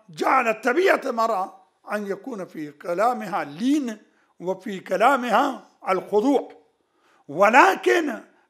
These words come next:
قد يكون هذا المعنى وهو الخضوع يكون متعمد، فإذا فعلت ذلك فكأنها تريد تجذب هذا قلب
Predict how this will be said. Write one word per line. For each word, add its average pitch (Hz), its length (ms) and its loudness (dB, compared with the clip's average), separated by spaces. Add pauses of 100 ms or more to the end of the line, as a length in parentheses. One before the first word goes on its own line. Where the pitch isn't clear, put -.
(120)
قد 285 240 2
يكون 262 760 -2 (380)
هذا 240 480 6
المعنى 240 380 2
وهو 226 360 4
الخضوع 269 680 0 (460)
يكون 285 840 -4
متعمد، 240 720 0 (1200)
فإذا 233 540 4
فعلت 359 640 4
ذلك 233 520 4 (300)
فكأنها 262 1080 0
تريد 311 400 0
تجذب 262 840 -2 (240)
هذا 269 380 4
قلب 349 800 0